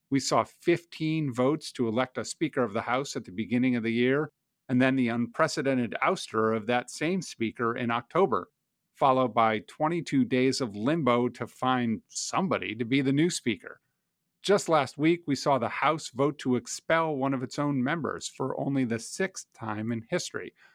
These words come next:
So Washington's dysfunction has really hit unprecedented levels. Last month,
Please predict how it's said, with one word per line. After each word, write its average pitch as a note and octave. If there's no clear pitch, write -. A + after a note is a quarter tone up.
So C#3+
Washington's D3
dysfunction C3+
has A#2
really B2
hit G#2+
unprecedented G2+
levels. G2+
Last G#3+
month, D3+